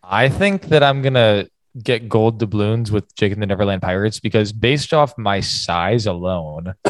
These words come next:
<coughs> I'm gonna be conquering every single person I come across and probably making them look silly in the process. So I might even rub it in and, like, act up a little bit. So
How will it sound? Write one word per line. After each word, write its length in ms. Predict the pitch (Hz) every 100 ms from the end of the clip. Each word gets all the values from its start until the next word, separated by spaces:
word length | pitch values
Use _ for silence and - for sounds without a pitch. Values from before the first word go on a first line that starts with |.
| -
<coughs> 300 | - - 139
I'm 140 | 107
gonna 140 | 139 156
be 360 | 131 131 123
conquering 680 | 120 - 117 120 - 117 107 - _
every 340 | 113 113 117 113
single 300 | - 113 101
person 320 | 104 95 90
I 60 | 85
come 180 | 92
across 520 | 87 - 85 85 87 -
and 160 | 135 117
probably 300 | 127 123 123
making 200 | 110 113
them 120 | 104
look 160 | 98
silly 360 | - 98 90 80
in 100 | 85
the 80 | 82
process. 680 | 87 76 76 50 104 - - _ _ _
So 520 | - 113 98 92 92 _ _ _ _
I 160 | - 156
might 180 | 208 202
even 200 | 165 143
rub 200 | 131 123
it 80 |
in 220 | 117 120 123
and, 240 | 107 107
like, 340 | 98 95 - -
act 260 | 95 - 92
up 140 | 80
a 40 |
little 180 | 71 58
bit. 240 | 67 50 - _ _ _ _ _
So 540 | - 117 101 98 98